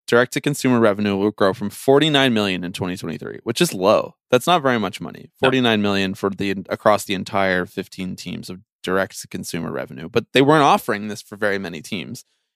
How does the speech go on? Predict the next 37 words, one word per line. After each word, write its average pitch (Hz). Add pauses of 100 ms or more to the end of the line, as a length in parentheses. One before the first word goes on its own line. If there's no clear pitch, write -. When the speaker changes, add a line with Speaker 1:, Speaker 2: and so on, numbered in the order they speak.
(100)
Speaker 1:
in 113
very 101
many 87
instances. - (840)
To 120
six -
hundred 151
fifty-eight 135
million 87 (440)
in 107
twenty 95
twenty-six, - (340)
according 139
to -
projections 104
the 101
company 98
shared 82 (380)
Wednesday 92
morning. 78 (1200)
In 120
a 113
summary 160
it 143
issued 131
Wednesday, 110
Diamond 110
said 110
that 104
its 101
projections 110
assume -
the 113
company's 101
existing 127
rights 110
portfolio 95